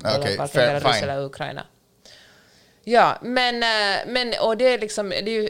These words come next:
Speaker 1: då menar jag bara att det är skillnad ifall Ryssland går in i ett E U-land. Det är ju klart att, eh, E U måste reagera då. Men, eh, hur ska E U reagera när, eh, Ryssland går in i ett, eh, ett annat land som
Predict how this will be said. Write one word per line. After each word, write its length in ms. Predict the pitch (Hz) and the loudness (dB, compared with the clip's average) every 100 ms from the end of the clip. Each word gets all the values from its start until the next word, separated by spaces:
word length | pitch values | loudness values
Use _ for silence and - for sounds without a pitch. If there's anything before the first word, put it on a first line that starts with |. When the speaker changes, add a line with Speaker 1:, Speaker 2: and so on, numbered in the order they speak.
| 180 | -6
Speaker 1:
då 100 | 220 | -4
menar 120 | 233 | -2
jag 100 | 208 | 0
bara 100 | 190 | 0
att 60 | 180 | 0
det 60 | |
är 40 | 180 | -2
skillnad 360 | 226 214 170 | -4 -2 -2
ifall 240 | 160 175 165 | -2 -4 -4
Ryssland 340 | 180 - 160 | -6 -6 -6
går 120 | 165 | -4
in 140 | 165 165 | -6 -6
i 40 | |
ett 120 | 156 | -6
E 120 | - 180 | -4 -2
U-land. 480 | 151 139 135 135 | -2 -2 -4 -8
Det 100 | 151 | -6
är 40 | 180 | -4
ju 80 | 170 | -4
klart 400 | 185 170 139 - | 0 0 0 -2
att, 360 | 135 139 - | -4 -4 -4
eh, 200 | 147 139 | -2 -2
E 260 | 131 - 165 | -2 -4 -2
U 100 | 151 | -2
måste 280 | 143 143 139 | -4 -6 -4
reagera 420 | 139 165 151 135 | -2 -2 -2 -2
då. 260 | 139 135 - | -4 -4 -6
Men, 420 | 170 160 156 156 | -4 -2 -2 -4
eh, 120 | 147 - - 175 | -6 -8 -14 -12
hur 160 | 180 | -10
ska 180 | 175 170 | -4 -2
E 140 | 160 | 0
U 140 | 160 160 | 0 0
reagera 640 | 156 156 160 147 151 139 | -2 -2 -2 0 -2 -4
när, 460 | 160 151 147 147 156 | -6 -6 -4 -6 -6
eh, 180 | 151 151 | -6 -6
Ryssland 320 | 156 160 151 | -8 -10 -8
går 120 | 151 | -8
in 160 | 151 147 | -6 -6
i 60 | |
ett, 280 | 143 143 - | -6 -8 -6
eh, 260 | 151 143 147 - _ _ _ - | -2 -2 -6 -12 _ _ _ -10
ett 140 | - | -4
annat 360 | - 269 208 160 | -2 0 -2 -4
land 320 | 143 139 135 180 | -6 -6 -12 -12
som 420 | 196 175 160 | -10 -8 -10